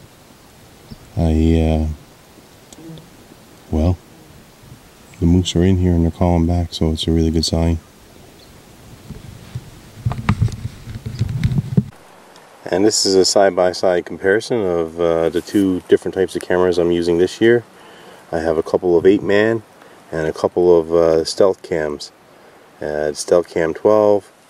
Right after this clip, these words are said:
versus the eight man twenty, I think it is. And, uh, regardless of the amount of megapixels, the eight man, um, I don't know if you can see, it kinda have a parabolic shape sensor,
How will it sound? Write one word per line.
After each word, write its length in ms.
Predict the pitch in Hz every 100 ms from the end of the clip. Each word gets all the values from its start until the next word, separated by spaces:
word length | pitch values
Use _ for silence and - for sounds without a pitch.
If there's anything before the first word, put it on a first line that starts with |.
| -
versus 320 | 85 80 78
the 100 | 80
eight 220 | 82 85
man 420 | 78 82 82 82 - -
twenty, 400 | - 90 80 73
I 60 | 67
think 180 | 73
it 100 | 76
is. 240 | 76 73 - - - - - - -
And, 760 | 82 80 82 82 80 78 78
uh, 440 | 78 76 80 80 -
regardless 720 | 82 82 92 92 95 87 - -
of 540 | 82 82 78 76 - - - - - - -
the 340 | 82 80 80
amount 320 | 82 82 85
of 60 | 80
megapixels, 880 | 80 82 85 - - - 80 78 - - - - - -
the 240 | 90 80
eight 140 | 101 90
man, 560 | 95 98 98 98 95 - _ _ -
um, 460 | 80 80 80 78 82
I 40 |
don't 160 | 85 87
know 100 | 82
if 80 | 78
you 60 |
can 100 | 80
see, 260 | 80 - 85
it 120 | 76
kinda 220 | - 98
have 240 | 80 85 76
a 140 | 73 - -
parabolic 680 | - 95 87 87 90 85 - _ _
shape 300 | - 90 87 - - - -
sensor, 540 | - 92 85 107 104